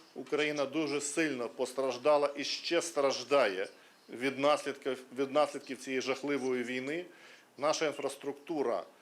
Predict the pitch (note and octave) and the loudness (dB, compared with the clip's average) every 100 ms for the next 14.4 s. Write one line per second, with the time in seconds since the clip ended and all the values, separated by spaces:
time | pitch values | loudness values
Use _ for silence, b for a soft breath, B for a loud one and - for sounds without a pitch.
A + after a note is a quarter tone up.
0 | B B - C#3 C3+ C3+ C#3+ D3 D3+ C3 | B B -4 0 2 2 2 4 4 4
1 | A#2 - D3 C#3 - D#3+ D3 A#2+ A2+ A#2+ | -2 -2 -2 -2 -2 0 0 -2 -8 -10
2 | D3 - C#3+ D3 C#3+ C3+ D3+ B2+ F#2+ D#2+ | -12 -4 -2 -2 -4 -4 -6 -4 -4 -6
3 | - B B - C3 C3+ D3 D3 C#3 B2+ | -10 B B -8 -2 2 4 4 2 0
4 | A2+ B2 B2+ D#3 D3+ D3+ C#3+ C#3+ D3 B | -2 -4 0 2 2 0 -6 -10 -12 B
5 | B - C#3+ C#3+ C#3 E3 D#3 D3 C3+ C#3+ | B -8 -8 -6 -6 0 0 2 0 2
6 | E3 C#3 B2+ C3 C3+ C3+ C3+ D3 D#3 D#3 | -2 -2 -8 -8 -6 -6 -4 -2 -2 0
7 | D3 D3 D3 D3+ B2+ B2 - B2+ B2 - | -2 0 0 0 -2 -6 -2 0 0 2
8 | F3+ F3+ D3+ C3+ - B B B - - | 2 2 -2 -8 -10 B B B -8 -2
9 | D3 F3 F3+ F3+ - F3 D#3+ D3+ C#3+ F3 | 0 4 2 2 0 2 4 2 0 0
10 | E3+ D#3 C3+ - E3 D3 C3 - C3 B2+ | 0 -4 -4 2 4 4 2 -4 -8 -6
11 | A2+ C#3+ D#3+ E3+ - A#2+ G#2+ G#2 B2+ C3+ | -2 0 4 4 2 -2 -4 -4 -4 0
12 | D#3+ D#3+ C#3+ C3+ C3 B B B - A#2 | 2 2 2 0 -2 B B B -12 2
13 | E3+ E3+ - D3+ - D#3 D3+ D3+ D3+ C#3+ | 4 4 2 -2 2 2 2 -2 -2 -4
14 | C#3 C#3+ C#3+ E3 | 0 -2 -2 -8